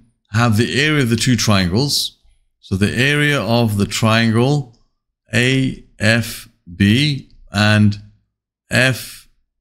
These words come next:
E D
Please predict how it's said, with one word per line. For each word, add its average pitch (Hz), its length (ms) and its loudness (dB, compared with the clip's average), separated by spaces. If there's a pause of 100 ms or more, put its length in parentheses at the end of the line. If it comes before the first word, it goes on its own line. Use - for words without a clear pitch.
(320)
E 117 600 0 (1700)
D 113 400 2